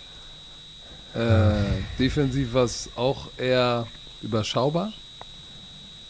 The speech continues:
Das sch-, sch-, oh, äh, mein, mein größter Concern ist, ist Jalen Hurts die Antwort?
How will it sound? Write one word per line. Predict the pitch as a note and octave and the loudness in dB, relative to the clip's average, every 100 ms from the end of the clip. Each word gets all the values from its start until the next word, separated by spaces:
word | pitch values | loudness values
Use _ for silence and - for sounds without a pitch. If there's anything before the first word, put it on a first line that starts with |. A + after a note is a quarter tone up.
| - - - - - | -20 -20 -20 -8 0
Das | A#2 - - - - | 0 0 -2 -6 -10
sch-, | - - - | -6 -4 -6
sch-, | - | -6
oh, | B2 | -6
äh, | B2+ A#2+ | -6 -6
mein, | A#2 A#2+ C3 F#3+ G3 | -4 2 6 6 4
mein | B2 B2+ D3+ E3+ | 2 2 4 2
größter | B2+ C#3+ E3 C#3+ | 2 2 2 -2
Concern | - A#2+ G#2+ C3 C3 A2 | -4 -4 -4 -2 -2 -2
ist, | G2 A2+ - - - - - - - | -6 -12 -18 -20 -20 -20 -20 -20 -12
ist | C3 A#2+ B2 C3 | -6 -4 0 4
Jalen | D3+ C#3+ C3+ B2 | 6 6 4 4
Hurts | C3+ C3 - | 4 2 -2
die | A#2 | -4
Antwort? | - B2 G#2 D2+ | -2 -4 -4 -8